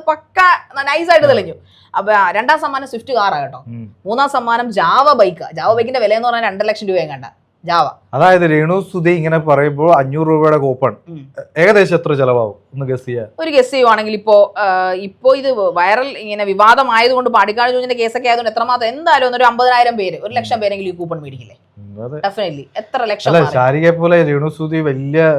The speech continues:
Speaker 2: സംഭവമാണെന്ന് കരുതി
Speaker 1: ഞാൻ രേണു സുധി
Speaker 2: പിന്നെ
Speaker 1: വലിയ
Speaker 2: പിന്നാലെ
Speaker 1: സംഭവമാണെന്ന് ഞാൻ
Speaker 2: പോകുന്ന
Speaker 1: പറയില്ല.
Speaker 2: ആരാധകരുണ്ടാവും.
Speaker 1: ഞാൻ രേണു സുധി അവരുടെ ഇഷ്ടത്തിന് ജീവിച്ചോട്ടെ എന്ന് വെക്കുന്ന വ്യക്തിയാണ്.
Speaker 2: ആരാധക-,
Speaker 1: നമുക്കത്
Speaker 2: ആ, ശരി.
Speaker 1: ആരാധികയല്ല ഞാൻ അവരുടെ.
Speaker 2: ഓക്കെ.
Speaker 1: ഞാൻ അവരെ
Speaker 2: അല്ല,
Speaker 1: ഇന്റർവ്യൂ
Speaker 2: അങ്ങനെയുള്ള ആളുകൾ ഉണ്ടാവും.
Speaker 1: ആളുകളുണ്ട്.
Speaker 2: ഇതിൽ വന്ന് വീഴും.
Speaker 1: സി,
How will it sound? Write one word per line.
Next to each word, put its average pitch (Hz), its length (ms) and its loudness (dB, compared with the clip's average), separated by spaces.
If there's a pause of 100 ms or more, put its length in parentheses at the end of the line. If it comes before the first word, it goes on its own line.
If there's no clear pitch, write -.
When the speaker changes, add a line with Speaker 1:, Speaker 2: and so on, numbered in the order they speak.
(320)
Speaker 2:
സംഭവമാണെന്ന് 156 540 0
കരുതി 156 280 -2
Speaker 1:
ഞാൻ 190 180 2
രേണു 285 160 4
സുധി 294 60 -2
Speaker 2:
പിന്നെ 156 140 -2
Speaker 1:
വലിയ 262 160 -2
Speaker 2:
പിന്നാലെ 294 100 -4
Speaker 1:
സംഭവമാണെന്ന് 170 440 4
ഞാൻ 170 120 4
Speaker 2:
പോകുന്ന 170 140 6
Speaker 1:
പറയില്ല. 160 200 8
Speaker 2:
ആരാധകരുണ്ടാവും. 165 600 4
Speaker 1:
ഞാൻ 226 200 2
രേണു 220 200 0
സുധി 247 240 -4
അവരുടെ 233 380 2
ഇഷ്ടത്തിന് 240 440 -4
ജീവിച്ചോട്ടെ 247 520 -2
എന്ന് 240 160 -4
വെക്കുന്ന 196 240 -8
വ്യക്തിയാണ്. 156 400 -12
Speaker 2:
ആരാധക-, 170 320 6
Speaker 1:
നമുക്കത് 113 320 2
Speaker 2:
ആ, 247 60 -4
ശരി. 277 80 2
Speaker 1:
ആരാധികയല്ല 285 520 2
ഞാൻ 139 120 -16
അവരുടെ. 120 160 -16
Speaker 2:
ഓക്കെ. - 200 -18
Speaker 1:
ഞാൻ 208 100 -4
അവരെ 247 140 0
Speaker 2:
അല്ല, 226 100 -2
Speaker 1:
ഇന്റർവ്യൂ 160 180 6
Speaker 2:
അങ്ങനെയുള്ള 208 340 4
ആളുകൾ 196 280 8
ഉണ്ടാവും. 196 220 6
Speaker 1:
ആളുകളുണ്ട്. 349 300 6
Speaker 2:
ഇതിൽ 196 140 4
വന്ന് 196 200 4
വീഴും. 190 380 2
Speaker 1:
സി, 254 380 -4